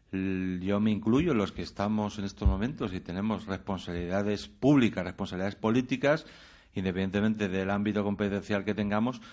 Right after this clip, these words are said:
no tenemos más remedio que generar esa confianza. Eh, los españoles, lógicamente, pues, eh, ven o perciben de que, bueno, pues hay ciertas eh, ciertos casos o ciertas historias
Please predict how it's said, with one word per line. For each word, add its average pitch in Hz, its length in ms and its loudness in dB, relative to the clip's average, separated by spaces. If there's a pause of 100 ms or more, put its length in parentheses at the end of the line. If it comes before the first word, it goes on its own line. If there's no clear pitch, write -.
(200)
no 127 140 0
tenemos 147 260 0
más 120 120 2
remedio 120 380 0 (140)
que 92 160 -6
generar 92 560 -4 (240)
esa - 280 -6
confianza. 85 760 -10 (680)
Eh, 98 540 0
los 95 220 -4
españoles, 131 880 2
lógicamente, 95 880 -4
pues, - 400 -6 (380)
eh, 92 380 0
ven 107 380 2
o 95 160 0
perciben 110 760 2
de 95 160 -2
que, 87 100 -6
bueno, 65 200 -4
pues 90 160 -8
hay 95 320 -2
ciertas 101 640 -2 (440)
eh, 87 300 -2
ciertos 98 360 -2
casos 107 340 2
o 95 60 -4
ciertas 101 320 -2
historias 110 480 0